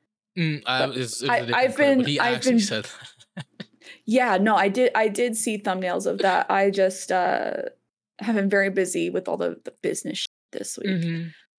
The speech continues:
Speaker 2: Yeah, it's like, it says a lot when the actual, like, Alex Jones spreads anti-Semitic conspiracy theories.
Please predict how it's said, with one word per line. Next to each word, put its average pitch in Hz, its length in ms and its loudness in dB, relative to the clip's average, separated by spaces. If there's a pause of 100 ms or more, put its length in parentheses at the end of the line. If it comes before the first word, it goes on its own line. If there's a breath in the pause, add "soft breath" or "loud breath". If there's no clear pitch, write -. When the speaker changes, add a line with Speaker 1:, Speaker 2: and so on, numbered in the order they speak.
Speaker 2:
Yeah, 302 440 2
it's 180 180 -2
like, 220 220 -2
it 233 120 -2
says 349 320 0
a 339 60 2
lot 320 380 2
when 240 380 0
the 233 240 -4
actual, 233 500 0
like, 190 360 0 (200)
Alex 349 320 0
Jones 320 340 4
spreads - 800 -2 (220)
anti-Semitic 208 720 0
conspiracy 185 680 -2
theories. - 520 -6